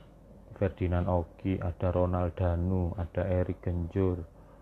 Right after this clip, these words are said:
ada siapa lagi? Eh, Su.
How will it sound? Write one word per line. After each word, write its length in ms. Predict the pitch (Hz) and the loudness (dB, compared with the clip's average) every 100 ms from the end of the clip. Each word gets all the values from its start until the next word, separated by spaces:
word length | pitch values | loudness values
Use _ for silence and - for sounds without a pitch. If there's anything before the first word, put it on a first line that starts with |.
| - - - - - | -20 -20 -20 -20 -8
ada 560 | - 85 - - 95 90 87 85 85 87 87 85 | -4 -4 -6 -4 0 2 2 0 -2 -2 -2 -4
siapa 240 | - 92 101 | -6 -4 -2
lagi? 320 | 101 - 87 82 - - - - - - - - - - - - - - - - - - - - - | -4 -6 -8 -8 -12 -20 -20 -20 -20 -20 -20 -20 -20 -20 -20 -20 -20 -20 -20 -20 -20 -20 -20 -20 -8
Eh, 360 | 101 95 95 92 | -4 -2 0 -2
Su. 480 | 85 - 113 104 87 | -4 6 10 10 6